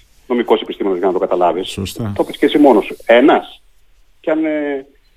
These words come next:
Speaker 1: χτύπα ξύλο, λιποθυμίσαι. Δεν λέω να πάθει κάτι πιο σοβαρό.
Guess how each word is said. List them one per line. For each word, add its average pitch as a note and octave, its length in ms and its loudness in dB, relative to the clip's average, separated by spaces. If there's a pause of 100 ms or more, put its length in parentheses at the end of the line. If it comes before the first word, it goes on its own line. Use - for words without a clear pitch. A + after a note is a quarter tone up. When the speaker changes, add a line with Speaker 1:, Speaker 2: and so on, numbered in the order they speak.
(320)
Speaker 1:
χτύπα D3+ 280 -4
ξύλο, D3 760 0
λιποθυμίσαι. B2 540 0
Δεν A2+ 100 0
λέω A#2+ 120 6
να G2+ 80 4
πάθει - 180 -2
κάτι - 200 -4
πιο G2 100 -2
σοβαρό. E2 460 0